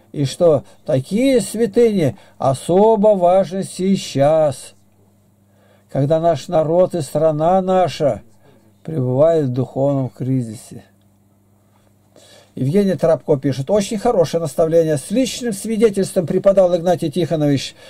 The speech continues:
для Сергея. И для меня полезны также такие наставления. Спаси Христос». Ну, я не вам говорил это, я просто разослал.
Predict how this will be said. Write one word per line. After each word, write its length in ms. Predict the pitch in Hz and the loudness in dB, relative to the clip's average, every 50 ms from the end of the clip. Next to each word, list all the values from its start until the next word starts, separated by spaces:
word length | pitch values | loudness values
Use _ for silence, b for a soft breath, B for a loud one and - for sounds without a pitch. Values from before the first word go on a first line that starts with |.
| B B | B B
для 160 | 151 170 165 | -4 -4 -4
Сергея. 640 | - - 226 247 233 185 202 175 147 139 120 101 b b b b b | 0 0 0 0 2 2 2 2 4 2 0 -2 b b b b b
И 120 | 180 190 | -2 2
для 100 | 214 254 | 2 2
меня 300 | 269 277 262 240 226 208 | 2 2 2 2 2 2
полезны 580 | 202 220 220 214 214 214 196 196 196 190 156 b b b b b b _ | 2 0 2 2 2 0 0 2 0 0 0 b b b b b b _
также 340 | 202 214 226 202 - 202 196 | 2 2 2 0 -2 -4 -2
такие 360 | - 208 196 196 208 202 196 | -2 -2 -2 0 0 0 0
наставления. 520 | 190 180 - - 185 175 180 185 170 170 | 0 0 2 2 0 2 2 -2 -2 -2
Спаси 400 | 151 - - 180 156 - 202 220 | -6 0 0 -2 0 0 -2 -4
Христос». 720 | 220 - 202 240 226 196 - - 165 160 151 139 - - - b b b b | -2 0 0 0 0 -2 -2 0 2 2 2 2 0 -8 -20 b b b b
Ну, 80 | - 175 | -6 0
я 180 | 196 196 175 | 2 2 2
не 140 | 156 156 156 | 2 0 2
вам 220 | 151 202 233 226 196 | 2 2 2 2 0
говорил 420 | 180 196 196 196 196 190 190 180 | 0 2 2 4 4 2 2 2
это, 300 | 165 151 - 156 135 123 B B B B | 2 2 2 0 0 0 B B B B
я 120 | - 151 143 | -2 -2 0
просто 320 | 131 170 151 - - 160 | 0 -2 -2 0 0 2
разослал. 560 | 165 160 151 180 165 - - 147 135 120 104 | 2 4 2 2 0 2 0 0 0 0 -2